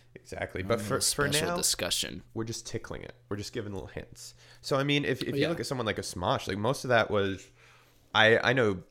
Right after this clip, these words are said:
Speaker 1: you know, me personally, when I was a kid, me and my cousins would shoot with a tape camera home videos. And then at the end of the day, we would, like, play it for my aunt and uncle or my grandparents. And I think that was kind of the first bit of stuff that Smosh was doing.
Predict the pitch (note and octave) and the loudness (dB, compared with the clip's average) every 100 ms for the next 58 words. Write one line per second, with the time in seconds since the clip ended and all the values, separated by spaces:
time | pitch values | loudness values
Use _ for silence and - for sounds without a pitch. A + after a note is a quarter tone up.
0 | _ - F#2+ F2 G2+ A2 - G#2 - A2+ | _ -8 -6 -4 -2 4 6 6 2 -2
1 | F#2 F#2 F#2+ G2 G2+ - F#2+ F2 G2+ F#2+ | 0 2 4 2 -2 0 0 0 -2 -2
2 | F2 - F#2+ G2 F2+ F#2 - - - G2 | -4 -2 -2 -2 -8 -6 -8 -6 -6 -4
3 | F2+ F#2 - - _ - - A2 - - | -4 -6 -8 -10 _ -12 -2 0 0 -2
4 | G2+ F#2+ G2 - A#2 G2 F#2 G2+ A2+ - | -2 2 0 0 -4 -2 -2 -2 -4 -8
5 | - - _ _ _ _ _ - G2 F#2+ | -16 -18 _ _ _ _ _ -2 0 0
6 | F#2 - F#2+ F#2+ F#2+ F2 F#2+ G#2 G#2+ F#2 | -4 -4 -2 -2 -2 -2 6 6 6 4
7 | F#2 - - - - F#2 E2 - F#2 D#2+ | -2 -4 -6 -4 0 2 0 -4 -6 -4
8 | D2+ - - D2+ - F2 G#2 - - F2 | -6 -8 -4 -4 -4 -4 -4 -4 -6 -8
9 | - E2+ F#2+ - - - - - - - | -8 -8 -6 -8 -12 -16 -20 -20 -20 -14
10 | - A2+ C3 B2+ G#2+ A#2+ - F#3 - C3+ | -2 2 4 2 4 4 4 -2 2 2
11 | C3 B2 A#2 A#2 - A2 - - A#2+ A#2 | 4 4 2 0 -2 2 2 0 -4 -2
12 | A#2+ F3+ - - A#2 A#2 A#2+ G#2+ A2+ D3 | -2 -4 -6 -8 -4 -4 -4 -8 -6 -8